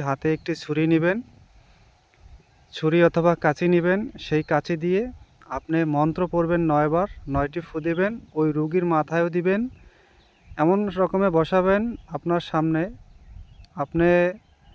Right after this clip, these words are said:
দক্ষিণ দিকে, ওই পূর্ব দিকে মুখ করে বসাবেন, আপনার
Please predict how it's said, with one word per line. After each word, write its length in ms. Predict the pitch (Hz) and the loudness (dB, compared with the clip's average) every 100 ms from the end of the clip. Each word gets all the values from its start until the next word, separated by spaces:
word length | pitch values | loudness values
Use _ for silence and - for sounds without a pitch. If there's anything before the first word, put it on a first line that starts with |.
| - - - - - - 135 | -20 -20 -20 -20 -20 -8 0
দক্ষিণ 300 | 147 - 190 180 | 0 0 0 2
দিকে, 260 | 196 190 185 185 - 156 | 4 4 4 2 0 0
ওই 140 | 156 151 - | 0 -2 -4
পূর্ব 200 | 160 156 180 | -4 -2 0
দিকে 180 | 185 190 180 | 2 4 2
মুখ 100 | 156 - | 2 0
করে 140 | 180 170 | 0 2
বসাবেন, 400 | 156 - 170 170 180 - 147 | 2 2 0 0 -2 -4 -2
আপনার 240 | 170 | -2